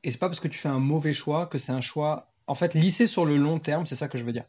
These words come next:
Lisser sur le temps, des fois, un mauvais choix peut devenir un, un bon, un, un mauvais actif peut devenir un bon actif parce que le temps va venir effacer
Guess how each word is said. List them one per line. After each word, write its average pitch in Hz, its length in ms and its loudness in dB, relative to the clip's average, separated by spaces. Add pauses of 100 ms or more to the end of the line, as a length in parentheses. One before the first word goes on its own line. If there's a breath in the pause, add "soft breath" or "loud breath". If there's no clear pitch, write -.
(360 loud breath)
Lisser 165 420 2
sur 139 200 -2
le 131 100 0
temps, 156 460 -6
des 131 140 0
fois, 160 200 0
un 139 80 0
mauvais 143 320 2
choix 165 300 0
peut 131 80 -4
devenir 135 360 -2
un, 117 300 -2 (220)
un 120 100 -4
bon, 120 420 -4
un, 117 200 -8
un 123 80 -2
mauvais 139 260 0
actif 151 300 -4
peut 135 100 -8
devenir 135 260 0
un 131 60 0
bon 139 220 0
actif 151 480 -8
parce 123 160 -4
que - 100 -4
le 135 220 0
temps 165 140 2
va 139 120 4
venir 123 360 -2
effacer 156 680 -4